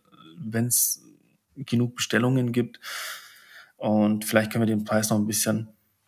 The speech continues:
günstiger gestalten, wenn's, wenn wir's noch ein bisschen kleiner machen. Aber wir haben so ein bisschen geplant, so ein, äh, iso vierhundert Magazin rauszubringen, quartalsweise oder so, sag ich mal, und Fotos von euch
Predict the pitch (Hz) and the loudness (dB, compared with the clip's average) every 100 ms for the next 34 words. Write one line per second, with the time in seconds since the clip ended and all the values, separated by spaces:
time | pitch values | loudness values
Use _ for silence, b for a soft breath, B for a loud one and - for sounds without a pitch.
0 | _ _ - _ - - - 120 120 120 | _ _ -20 _ -12 -6 0 2 2 2
1 | 113 107 - 107 110 110 107 110 107 - | 4 4 4 4 4 2 2 2 2 2
2 | 107 107 107 104 113 107 - 104 107 107 | 4 4 4 2 0 0 -2 0 2 2
3 | 104 104 98 120 120 _ _ _ _ _ | 2 -2 -4 -6 -8 _ _ _ _ _
4 | _ _ _ - - 104 101 104 101 107 | _ _ _ -12 -6 -2 2 2 2 0
5 | 107 107 107 - 104 104 104 104 101 98 | 2 2 0 2 4 4 2 0 0 -6
6 | B B B B B - 110 104 104 104 | B B B B B 0 4 6 4 2
7 | 98 b b b - 131 131 - 113 107 | -4 b b b 0 4 4 4 2 4
8 | 131 147 135 127 127 123 - 123 117 110 | 4 4 4 2 2 2 2 2 2 2
9 | 117 - 117 107 113 117 110 107 107 - | 0 0 -2 0 0 2 0 -2 -4 -2
10 | 104 98 101 113 110 110 107 107 104 107 | -4 -2 0 0 0 2 2 2 0 0
11 | 104 113 110 104 107 - 113 113 117 110 | 0 0 0 -2 -2 -2 -2 -2 -4 -2
12 | - 160 156 - 139 165 143 - - | 2 2 2 0 2 2 2 -2 -10